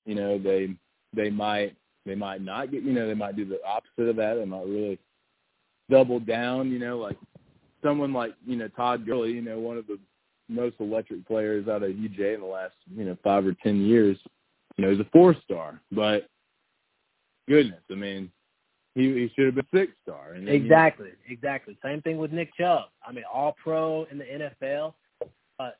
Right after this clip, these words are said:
Speaker 2: it, it happened for both Todd Gurley and Nick Chubb. It's funny because Sony Michel went higher or was hi-, rated higher than Todd, and, or, I'm sorry, was rated higher than Chubb, and then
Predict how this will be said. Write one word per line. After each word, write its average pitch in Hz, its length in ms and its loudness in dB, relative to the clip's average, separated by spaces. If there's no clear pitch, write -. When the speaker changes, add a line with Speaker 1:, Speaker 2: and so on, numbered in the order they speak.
Speaker 2:
it, 160 260 -10
it 165 140 -2
happened 165 400 -4
for 143 100 -8
both 156 280 4
Todd 160 240 -4
Gurley 151 420 -2
and 156 160 -8
Nick 131 200 -10
Chubb. 120 240 -8
It's 117 180 -18
funny 143 240 -6
because 120 280 -12
Sony 147 320 -4
Michel 139 640 -2
went 131 160 -6
higher 135 440 -4
or 127 160 -6
was 120 180 -6
hi-, - 220 -12
rated 135 320 -2
higher 135 440 -4
than 120 280 -10
Todd, 135 440 0
and, 127 100 -14
or, 135 100 -2
I'm 135 180 -8
sorry, 117 220 -10
was 127 180 -4
rated 131 220 2
higher 135 220 0
than 113 200 -8
Chubb, 139 400 0
and 123 160 -8
then 117 160 -8